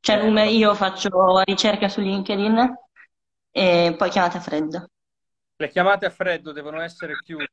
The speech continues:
Speaker 2: dalla stessa persona che inizia, perché non puoi chiedere di saltare degli step.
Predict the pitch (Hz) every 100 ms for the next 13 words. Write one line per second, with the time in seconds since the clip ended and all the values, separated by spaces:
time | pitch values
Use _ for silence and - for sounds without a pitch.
0 | _ - 135 _ 160 - - 135 - 160
1 | 147 - _ 117 113 - 117 117 - _
2 | - - - 147 147 - 165 160 165 151
3 | 143 131 135 - 131 127 117 120 - 107
4 | -